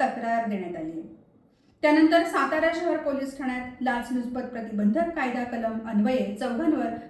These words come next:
गुन्हा दाखल करण्यात आलेला आहे. पोलिसांनी दिलेल्या माहितीनुसार या प्रकरणी पुणे येथील एका तरुणीनं तक्रार दिली आहे. त्यानुसार आनंद मोहन खरात, राहणार खरात वस्ती, दहिवडी, तालुका माण, किशोर संभाजी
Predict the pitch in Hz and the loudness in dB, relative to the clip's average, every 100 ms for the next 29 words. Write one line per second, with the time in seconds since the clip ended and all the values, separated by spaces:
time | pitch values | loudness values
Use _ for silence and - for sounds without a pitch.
0 | - 262 277 269 294 240 214 208 196 185 | -4 2 4 4 2 0 -2 -4 -4 -4
1 | 175 165 170 170 170 - - _ _ _ | -8 -8 -10 -10 -10 -12 -20 _ _ _
2 | _ _ _ 320 311 349 370 359 349 330 | _ _ _ 6 8 6 4 2 4 4
3 | 330 320 320 302 302 254 262 247 254 262 | 4 4 2 2 0 0 0 -2 -2 -2
4 | 226 233 233 240 233 247 294 302 349 - | -2 -4 -6 -6 -6 -6 0 4 4 2
5 | 285 277 254 240 254 254 240 262 302 - | 0 -4 -4 -4 -4 -2 -2 2 4 4
6 | - 294 - 226 190 175 175 170 170 175 | 2 -2 -2 -2 -2 -4 -10 -10 -10 -12
7 | - - _ _ _ - 254 262 277 277 | -14 -20 _ _ _ 0 2 2 0 -2
8 | 214 - - _ - 285 302 330 339 285 | -4 -8 -18 _ -2 6 6 8 6 4
9 | 294 285 277 311 - 196 - - 233 233 | 0 0 -2 0 0 0 -6 -8 -6 -4
10 | 240 254 - 285 277 320 285 269 - 302 | -6 -8 -6 0 0 0 -2 -4 -6 -6
11 | 285 214 254 269 247 254 - 226 214 220 | -6 -4 -4 -2 -2 -2 -2 -2 -2 -4
12 | 196 185 202 190 311 - - - _ - | -4 -2 -2 -2 -6 -8 -16 -20 _ -20
13 | _ _ 320 311 330 330 339 302 294 285 | _ _ 2 4 4 4 2 2 2 2